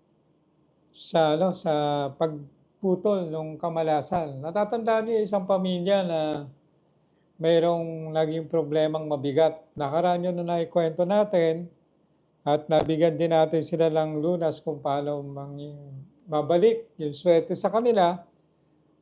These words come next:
At ano lang po tayo dyan, ang tawag ng ating mga tagapanood dahil nga sabi nila sa akin, eh, "Sir, mukhang baka naman pwede nyong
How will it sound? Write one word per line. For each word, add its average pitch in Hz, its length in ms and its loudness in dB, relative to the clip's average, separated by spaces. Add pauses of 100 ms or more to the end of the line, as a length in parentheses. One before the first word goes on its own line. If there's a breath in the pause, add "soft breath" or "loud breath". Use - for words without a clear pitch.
At 214 160 -4
ano 269 240 -2
lang 247 240 -2
po 233 160 0
tayo 220 320 2
dyan, 240 240 2
ang 190 240 -4
tawag 196 640 4
ng 170 160 -6
ating 175 320 -2
mga 185 300 -2 (420)
tagapanood 196 880 0
dahil 180 400 0
nga 190 320 -4 (1040)
sabi 175 400 2
nila 196 240 -2
sa 208 320 0
akin, 170 400 0
eh, 165 400 -2 (880)
"Sir, 220 400 4
mukhang 185 480 0
baka 175 160 0
naman 190 240 -4
pwede 185 400 0
nyong 190 560 -4